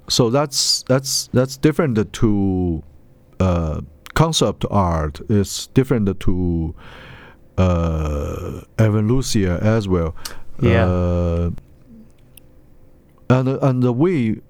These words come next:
Speaker 1: uh, and also, yeah, later I, I met, uh, Edwin. Yeah, I, I, I understand Edwin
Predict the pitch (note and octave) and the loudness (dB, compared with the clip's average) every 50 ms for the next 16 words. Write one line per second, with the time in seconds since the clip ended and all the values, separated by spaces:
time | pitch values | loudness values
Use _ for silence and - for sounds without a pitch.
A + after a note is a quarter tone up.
0 | _ - A#2 A2 A2 A2 G#2+ F#2+ - - - - B2 C#3+ F3+ G#3+ A3+ G#3+ - C3+ | _ 0 2 2 2 2 0 -4 -6 -6 -2 0 2 2 2 0 0 0 0 0
1 | G#2 F2 - - - - A#2 A2 G2+ F#2+ G#2+ C3 E3+ F#3+ - F3+ C#3 A2+ F#2 E2 | 0 -2 -6 -6 -2 0 0 2 2 2 2 0 0 0 0 0 0 0 2 2
2 | A2 A2 A2 G#2 G#2+ G#2 - - A2+ A2 B2+ C#3 D3+ C#3+ C#3 - - - - - | 2 2 2 0 -2 -2 0 0 2 2 2 0 -2 -4 -6 -10 -6 0 2 2
3 | - - - - - - - - - - - - - - G#2 G#2 G2+ G2 F#2+ F#2+ | 2 0 -4 -6 -8 -12 -14 -16 -18 -20 -18 -8 -2 0 2 2 2 2 2 0
4 | - - B2 A#2+ A#2 A#2+ G2+ G#2+ G2+ G2 F#2+ F#2 F#2 F2 F2+ - - - - - | 0 0 0 0 2 0 0 2 2 2 2 0 0 -2 -6 -10 -18 -20 -20 -20
5 | - - - - - - - - _ - - - - C3 B2 A#2 A#2+ B2 B2+ A#2 | -20 -20 -20 -20 -20 -20 -20 -20 _ -20 -10 -2 2 2 2 4 2 2 0 2
6 | A#2+ B2+ C3 - - - - - - C3 A#2+ A#2 A#2+ - - _ - - - C3+ | 2 0 0 -2 -6 -10 -6 -2 2 2 4 2 2 -2 -6 _ -16 -4 2 2
7 | C#3 C3+ B2+ A#2+ - - C3+ B2+ B2+ B2 A2+ A2 G#2+ - - - - - - - | 4 4 2 0 0 2 2 2 2 0 0 -2 -2 -2 -4 -8 -8 -8 -8 -10
8 | - - - - - A#2 A#2 A#2 A#2 A2 G#2+ G2+ G2+ F2+ F2 F2 E2 | -10 -12 -8 -2 2 2 2 2 2 2 2 2 2 0 -2 -4 -6